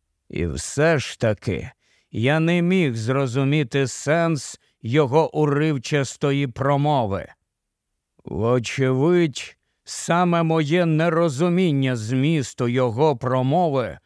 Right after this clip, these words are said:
примусило смолянисті очі печери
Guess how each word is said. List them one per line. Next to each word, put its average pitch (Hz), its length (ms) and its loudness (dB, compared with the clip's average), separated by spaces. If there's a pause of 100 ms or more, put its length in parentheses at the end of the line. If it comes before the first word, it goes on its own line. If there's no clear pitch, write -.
(300)
примусило 175 880 2
смолянисті 165 1040 0 (140)
очі 170 500 2
печери 175 840 0